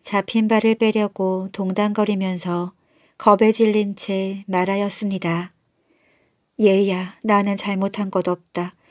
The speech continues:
네가 나를 이제는 붙잡고 때리려고 하는구나. 밥을 굶기고 눈을 흘기고 아무도 모르게 쥐어박더니 이제는 사정없이 패려고 하는구나."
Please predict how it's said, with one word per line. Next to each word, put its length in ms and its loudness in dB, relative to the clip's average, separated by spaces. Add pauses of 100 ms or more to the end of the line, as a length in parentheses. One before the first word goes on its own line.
(220)
네가 340 6
나를 340 2
이제는 420 0
붙잡고 520 -4
때리려고 580 2
하는구나. 720 -4 (440)
밥을 360 6
굶기고 560 -2
눈을 340 -2
흘기고 640 0 (260)
아무도 460 6
모르게 400 2
쥐어박더니 960 -2 (360)
이제는 460 4
사정없이 680 2
패려고 440 0
하는구나." 720 -4